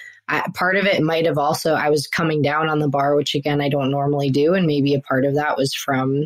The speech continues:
the food poisoning and that I was lighter. Um, I was on softer poles than normal, like, quite a bit. Um, but I do,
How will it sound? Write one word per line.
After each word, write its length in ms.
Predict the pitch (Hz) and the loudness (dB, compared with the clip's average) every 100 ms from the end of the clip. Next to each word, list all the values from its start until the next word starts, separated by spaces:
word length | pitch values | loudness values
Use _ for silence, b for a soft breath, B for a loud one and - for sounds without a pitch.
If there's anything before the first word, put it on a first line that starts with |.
| - - | -6 -4
the 80 | |
food 280 | 139 139 135 | -2 0 -2
poisoning 540 | 139 151 156 170 180 185 | 0 0 2 0 0 0
and 100 | 160 | 0
that 100 | 139 | 0
I 120 | 135 | 2
was 180 | 135 135 | 0 0
lighter. 580 | 131 127 139 175 208 202 | 0 0 0 2 0 0
Um, 320 | 170 147 135 131 | -2 -2 0 0
I 100 | 135 | 0
was 280 | 127 135 147 | 0 0 0
on 160 | 156 | 0
softer 460 | 165 160 156 - 165 | 0 -2 -2 -2 -4
poles 500 | - 160 165 165 - _ _ _ _ | 0 0 0 -2 -10 _ _ _ _
than 160 | 160 156 | -2 0
normal, 560 | 151 147 151 185 214 226 - | 0 0 2 2 0 -4 -4
like, 160 | 131 | -4
quite 300 | - 156 143 | -4 0 0
a 60 | 123 | 0
bit. 260 | 131 160 - _ _ - B B - | 0 0 -2 _ _ -12 B B -4
Um, 220 | 175 160 147 - _ _ _ _ _ _ _ 180 | -2 -2 -2 -6 _ _ _ _ _ _ _ -2
but 140 | 147 147 | 0 2
I 120 | 151 | 2
do, 680 | 139 151 147 147 143 147 | 2 2 2 2 2 0